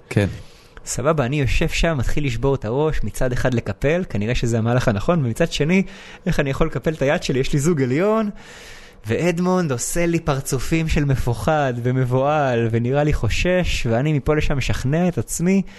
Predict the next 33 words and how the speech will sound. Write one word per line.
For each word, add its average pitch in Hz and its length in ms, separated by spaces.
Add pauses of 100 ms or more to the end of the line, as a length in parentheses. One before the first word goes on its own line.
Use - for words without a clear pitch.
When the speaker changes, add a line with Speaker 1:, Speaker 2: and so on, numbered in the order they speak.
(240)
Speaker 2:
להכניס 110 420
את - 80
כל 160 180
הכסף, 165 680 (320)
רק 131 80
בשביל 127 280
שהוא - 180
ישלם 127 340
לי 143 100
בזריזות 120 600
עם 117 80
זוגיים. 127 540 (1200)
אה, 98 320
ואני 107 220
מודח 123 560
משולחן 104 440
הגמר 131 440
במהלך 107 520
שהוא 120 140
בפירוש 110 440
טעות. 139 500 (840)
במקום, 117 480
אה, 104 360 (840)
להיות 120 340
אלוף 151 280
הארץ 160 340
בפוקר 170 480
בשנה 147 480
הראשונה 160 480
שהגעתי, 175 800
אני 123 160
מודח 127 280
חמישי 180 600